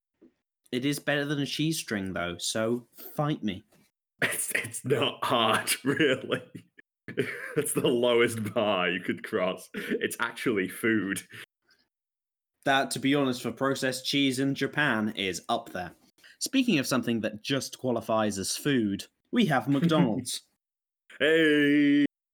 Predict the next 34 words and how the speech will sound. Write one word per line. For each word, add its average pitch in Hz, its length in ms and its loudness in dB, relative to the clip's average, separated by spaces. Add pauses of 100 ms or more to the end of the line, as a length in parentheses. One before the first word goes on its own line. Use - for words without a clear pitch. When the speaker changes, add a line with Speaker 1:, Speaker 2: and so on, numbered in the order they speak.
(560)
Speaker 1:
Oh, 120 480 4
they, 123 360 2
they 131 100 2
are 110 120 2
not 104 160 -2
gonna 101 180 -6
recover 104 360 -6
from 92 260 -10
that 123 220 0 (100)
burn. 95 380 -4 (100)
Oh, 117 280 4
that 123 220 0
was 107 120 0
Speaker 2:
<laughs> 175 80 2
Speaker 1:
intense. 120 720 0 (540)
Oh, 113 680 4 (1040)
all 139 240 2
of 120 80 -4
McDonald's 135 480 0
has 117 120 -4
gotta 123 200 -2
shut 123 300 -2
down 135 280 4
now. 110 380 0
Sorry, 110 400 0
guys. 101 560 -2
That, - 220 -10
that's 107 300 -4 (260)
dem 107 260 2
da 117 80 0
rules. 107 680 -4 (760)
Dem 113 320 2
da 107 220 2
rules. 95 580 0